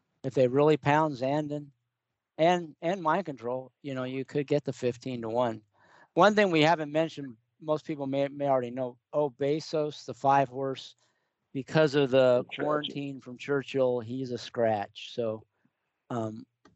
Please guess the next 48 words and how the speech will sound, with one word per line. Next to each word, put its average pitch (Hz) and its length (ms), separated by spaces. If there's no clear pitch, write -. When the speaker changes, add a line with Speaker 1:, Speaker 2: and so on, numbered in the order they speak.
Speaker 1:
none 143 180
of 139 80
us 131 160
have 113 120
mentioned 127 420
him, 127 240
but 110 160
he's 127 260
not 143 180
in 131 60
the 127 80
race. 127 220
So 131 80
it's 123 120
only 165 260
a 127 60
six - 380
horse 139 280
field. 139 400
So, 123 560
you 135 80
know, 131 60
that's 135 180
gonna 123 280
kinda 120 280
suppress 120 520
the 113 100
prices 120 540
a 113 60
bit, 117 300
even 123 260
if 117 100
they 110 140
do 113 200
bet 107 200
on 107 180
Zandon 110 460
heavily. 113 460
You - 340
know, 165 40
I, 185 160
I 208 60
just 247 260
will, 214 220
in, 180 100
in 175 160
Zandon's 175 560
defense, 160 720